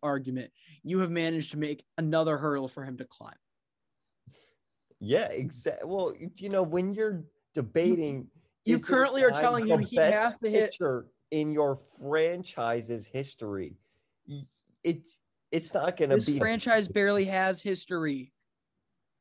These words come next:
Speaker 1: <laughs> Um, no, seriously though, like, you, you're asking him right now to, realistically, you're saying you want him to throw a no-hitter to ensure a Cy Young award.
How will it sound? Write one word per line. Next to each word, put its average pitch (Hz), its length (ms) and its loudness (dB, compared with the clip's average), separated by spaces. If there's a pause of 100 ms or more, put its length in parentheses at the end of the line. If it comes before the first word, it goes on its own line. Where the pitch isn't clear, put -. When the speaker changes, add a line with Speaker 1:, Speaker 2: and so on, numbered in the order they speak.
(560)
Speaker 1:
<laughs> 151 60 -16 (880)
Um, 180 420 2 (760)
no, 240 180 2
seriously 226 560 0
though, 156 220 2
like, 180 340 0 (680)
you, 185 360 -8 (420)
you're 190 220 0
asking 220 440 0
him 190 260 -2
right 160 200 -4
now 151 360 -2 (400)
to, 160 360 4 (960)
realistically, 208 600 2
you're 180 120 2
saying 165 360 -2
you 196 100 -6
want 180 180 -2
him 175 160 -4
to 156 60 -8
throw 165 300 0
a 151 60 0
no-hitter 156 540 -2
to 151 360 -4 (520)
ensure 160 380 -4
a 147 60 0
Cy 143 200 -4
Young 127 240 -8
award. - 300 -20